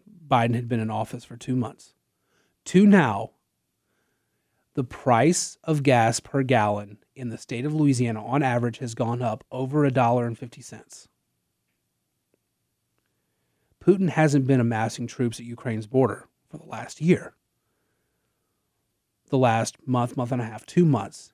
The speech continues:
he's been doing that. He's been making these moves that he was going to be aggressive. And in fact, if you want to give it even a half year time frame,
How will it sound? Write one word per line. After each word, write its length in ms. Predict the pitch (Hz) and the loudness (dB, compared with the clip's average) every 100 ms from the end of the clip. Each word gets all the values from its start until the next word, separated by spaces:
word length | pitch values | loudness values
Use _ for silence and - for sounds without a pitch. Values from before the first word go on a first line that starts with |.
| _ | _
he's 260 | - 127 | -6 -4
been 160 | 117 113 | -4 -4
doing 240 | 120 104 | -4 -6
that. 120 | 107 - | -10 -14
He's 220 | 135 120 | -12 -10
been 340 | 120 117 123 | -8 -8 -4
making 380 | 135 127 - 127 | -2 -2 -4 -4
these 200 | 120 117 | -4 -4
moves 240 | 127 117 | -6 -6
that 120 | 117 113 | -8 -8
he 80 | |
was 160 | 120 117 | -8 -2
going 220 | 127 120 | 0 0
to 60 | 120 | 0
be 140 | 120 | -4
aggressive. 640 | 117 123 110 - - - - _ _ _ _ _ _ _ _ _ _ _ _ _ _ _ - | -2 -2 -4 -8 -16 -20 -20 _ _ _ _ _ _ _ _ _ _ _ _ _ _ _ 2
And 220 | 180 165 | 6 6
in 140 | 143 | 6
fact, 560 | 123 226 208 123 151 _ _ _ _ _ _ _ _ _ _ _ _ _ _ _ _ | 2 0 0 -2 -8 _ _ _ _ _ _ _ _ _ _ _ _ _ _ _ _
if 200 | 151 - | 0 0
you 120 | 143 | 0
want 320 | 127 156 180 - | 2 4 2 2
to 140 | 165 | 0
give 320 | 135 143 131 | 4 4 6
it 220 | 127 123 - _ _ _ _ _ _ - | 4 2 -4 _ _ _ _ _ _ -4
even 220 | 139 127 | 0 0
a 60 | |
half 360 | 113 - 147 - | 0 0 0 0
year 180 | 143 123 | -2 -2
time 360 | - 180 202 | -2 2 4
frame, 480 | 170 - 110 107 127 | 2 -2 -10 -10 -16